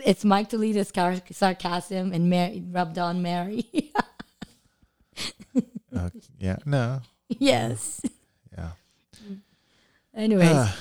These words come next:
Speaker 1: so anyway, so that's what, you know, that's what happens. And hopefully next year it's gonna be even bigger because it's actually nice to see kids happy, especially,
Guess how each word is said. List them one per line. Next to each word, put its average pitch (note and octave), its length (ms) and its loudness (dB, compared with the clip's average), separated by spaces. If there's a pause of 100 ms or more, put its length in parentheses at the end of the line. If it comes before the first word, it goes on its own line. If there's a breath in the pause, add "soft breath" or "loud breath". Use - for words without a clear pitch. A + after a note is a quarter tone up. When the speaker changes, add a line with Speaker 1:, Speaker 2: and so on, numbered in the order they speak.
(140)
Speaker 1:
so C4 160 2
anyway, B3+ 460 4
so G#3 320 0
that's A3+ 420 0
what, B3 400 0
you A3+ 80 6
know, F3 180 4
that's F#3 360 -2
what A#3 180 -2
happens. F#3+ 760 -4
And F#3 240 8
hopefully A3+ 400 6
next F#3+ 320 2
year G3 160 4
it's G3 140 -2
gonna F3 220 4
be E3+ 160 2
even E3 240 4
bigger F3+ 300 2
because D#3+ 480 2 (520 soft breath)
it's - 240 -6
actually G3 480 0
nice E3+ 500 0 (180)
to F#3+ 120 2
see F3 260 2
kids E3+ 500 2
happy, - 540 -4
especially, A3 840 2